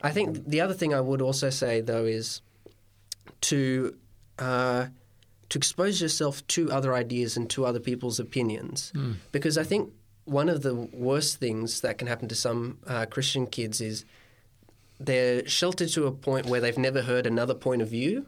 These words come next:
Speaker 3: Mm.
Speaker 2: Yeah.
Speaker 1: And so when they go out into the big bad world and suddenly there's criticism against whether it's God, Christianity,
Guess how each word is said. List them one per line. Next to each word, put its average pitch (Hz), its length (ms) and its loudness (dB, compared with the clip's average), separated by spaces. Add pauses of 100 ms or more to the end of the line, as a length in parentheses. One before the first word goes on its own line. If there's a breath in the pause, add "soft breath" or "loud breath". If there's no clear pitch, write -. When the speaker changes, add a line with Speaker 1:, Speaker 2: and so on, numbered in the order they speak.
Speaker 3:
Mm. 135 420 2
Speaker 2:
Yeah. 98 100 -8
Speaker 1:
And 135 160 2
so 123 580 0
when 135 160 0
they 127 100 2
go 143 160 2
out 147 120 2
into 131 140 -4
the 120 80 -6
big 127 200 -4
bad 120 260 0
world 139 520 2 (340 loud breath)
and 123 140 0
suddenly 131 360 2
there's 113 260 2
criticism 139 680 -2
against 117 680 -2
whether 123 240 0
it's 120 140 -2
God, 123 300 2
Christianity, 120 800 -2